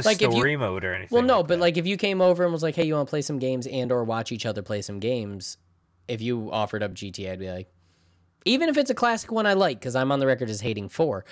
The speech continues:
Speaker 1: even if it's a
Speaker 2: Mm.
Speaker 1: classic one that I like, I'd still be like, "Why don't we do Rocket League or something?" Like, what? I don't
Speaker 2: Yeah.
Speaker 1: know. I, it just wouldn't work for me anymore. But I, uh, just read something while I was closing out of that tab 'cause it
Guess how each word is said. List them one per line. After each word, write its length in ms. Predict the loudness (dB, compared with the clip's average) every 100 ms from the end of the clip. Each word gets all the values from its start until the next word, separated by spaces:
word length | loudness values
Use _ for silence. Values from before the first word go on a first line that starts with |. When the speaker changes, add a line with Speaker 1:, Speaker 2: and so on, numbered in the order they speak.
| -20 0
Speaker 1:
even 180 | 2 4
if 60 | 4
it's 100 | 0
a 40 |
Speaker 2:
Mm. 40 | 0
Speaker 1:
classic 360 | 0 0 0
one 140 | 0 2
that 100 | 2
I 60 |
like, 220 | 4 2 0
I'd 140 | -4
still 180 | 0 0
be 100 | 0
like, 200 | -2 -6 -16 -12 -10 -10 -10 -12 -14 -14 -18 _
"Why 380 | -10 -6 -4 -4
don't 280 | -4 -6 -8
we 180 | -8 -8
do 200 | -6 -8
Rocket 460 | -8 -10 -10 -14 -12
League 220 | -10 2
or 140 | 2
something?" 480 | 4 2 0 -8 -12
Like, 200 | -8 -6
what? 140 | -2 0
I 140 | 0
don't 120 | 0
Speaker 2:
Yeah. 140 | -2 -4
Speaker 1:
know. 40 |
I, 140 | -6 -8
it 200 | -4 -2
just 200 | -2 -2
wouldn't 260 | -2 -4 -4
work 380 | -6 -8 -12 _ -14
for 180 | -10
me 220 | -8 -10 -12
anymore. 360 | -14 -14 -16 -16
But 160 | -20 -20 -14 0
I, 160 | 2
uh, 200 | 4 2
just 220 | 0 -2 0
read 240 | -2 0
something 600 | -4 -4 -8 -8 -10 -12
while 160 | -8 -6
I 80 | -6
was 100 | -8
closing 360 | -6 -6 -6 -8
out 100 | -8
of 100 | -6
that 260 | -8 -10 _
tab 400 | -8 -6 -6 -8
'cause 200 | -12 -10
it 100 | -10